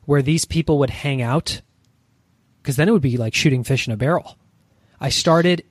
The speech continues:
investing in myself. I started opening up my wallet and attending conferences, attending masterminds.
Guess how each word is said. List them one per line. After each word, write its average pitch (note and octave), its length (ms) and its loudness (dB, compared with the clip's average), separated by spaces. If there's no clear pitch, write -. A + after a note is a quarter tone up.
investing C#3 560 0
in C3+ 80 2
myself. A#2+ 420 0
I G#2+ 60 -6
started C3+ 380 -2
opening F3+ 380 0
up F#3 100 0
my F3+ 160 2
wallet D3+ 680 0
and C#3 80 -2
attending D#3 640 2
conferences, - 880 -6
attending E3 800 0
masterminds. A#2 1080 -2